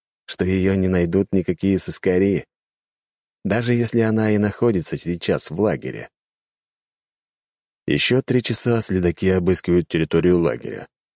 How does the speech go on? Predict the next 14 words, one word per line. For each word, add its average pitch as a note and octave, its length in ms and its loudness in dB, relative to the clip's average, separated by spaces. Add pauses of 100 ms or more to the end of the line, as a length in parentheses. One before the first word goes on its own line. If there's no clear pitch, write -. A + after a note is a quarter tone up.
(400)
Баканов E2+ 440 0
о E2 40 -2
чём-то E2+ 300 0
довольно E2 360 2
долго F2 420 2
переругивается E2 640 2
со D#2 160 -4
Зверевичем, F2+ 640 2 (520)
но F#2 200 2
это C#3+ 160 0
происходит B2+ 480 0
далеко A2 440 0
от - 140 -2
нас, A#2 280 0